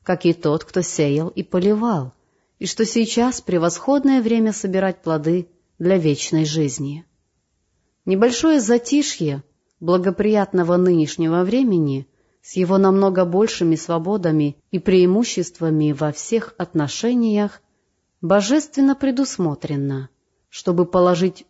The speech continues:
печати на челах в уме истинной, истинных слуг Бога.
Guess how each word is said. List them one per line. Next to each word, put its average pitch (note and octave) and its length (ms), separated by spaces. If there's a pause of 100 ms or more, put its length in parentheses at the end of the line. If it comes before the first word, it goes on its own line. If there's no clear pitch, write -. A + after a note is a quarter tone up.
(120)
печати A3+ 560
на G#3 160
челах D#3+ 580 (420)
в E3 140
уме F#3+ 500 (480)
истинной, F3+ 680 (720)
истинных C#4 540
слуг F3 480
Бога. D3 500